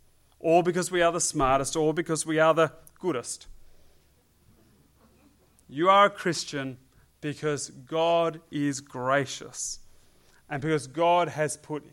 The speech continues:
his love for him in you. Uh, during the week, I was reminded of these verses, uh, from Ezekiel. "I will give you a new heart and put a new spirit in you. I'll remove from you your heart of stone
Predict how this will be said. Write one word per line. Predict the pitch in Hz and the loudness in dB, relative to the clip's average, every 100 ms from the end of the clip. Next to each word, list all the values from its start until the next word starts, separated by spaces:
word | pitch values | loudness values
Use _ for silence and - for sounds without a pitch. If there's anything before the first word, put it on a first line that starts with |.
| _ - | _ -10
his | 196 180 - | -6 -6 -10
love | 135 135 127 127 120 _ _ _ _ | -8 -4 -2 -4 -8 _ _ _ _
for | - 156 131 | -6 -4 -4
him | - 175 135 123 | -6 -4 -4 -6
in | - 139 127 | -8 -6 -6
you. | 123 131 117 - - - - _ _ - - - | -6 -8 -10 -14 -20 -20 -20 _ _ -20 -2 6
Uh, | 170 | 6
during | 180 196 | 8 6
the | 180 | 6
week, | 165 180 165 | 4 4 6
I | |
was | 160 160 | 4 4
reminded | 160 165 151 | 2 2 0
of | 139 | -2
these | 151 135 | -4 -2
verses, | 151 139 147 139 | -4 -4 -6 -6
uh, | 143 131 | -6 -6
from | - 151 143 | -2 0 0
Ezekiel. | 143 131 147 139 - - - _ _ _ - - _ _ 156 | -4 -4 -6 -6 -12 -16 -18 _ _ _ -20 -20 _ _ 6
"I | 175 | 6
will | |
give | 151 180 180 | 6 -2 4
you | 180 | 4
a | |
new | 170 180 208 | 4 2 -2
heart | 180 - 120 107 - - _ - | -2 -4 -4 -6 -12 -20 _ -8
and | 139 | -6
put | 160 | -2
a | 151 | -2
new | 151 160 165 | 0 -2 -2
spirit | - - 160 156 | -4 -2 -2 -2
in | - 123 | -6 -10
you. | 113 - - _ _ - - | -12 -16 -20 _ _ -20 -4
I'll | 143 151 | 4 4
remove | 151 156 175 185 - | 4 4 4 4 -2
from | 180 160 | -4 -4
you | 139 127 | -4 -6
your | 120 131 123 | -8 -8 -8
heart | - 156 170 | -4 2 4
of | 170 | 2
stone | - - 135 117 - | -4 -8 -8 -10 -14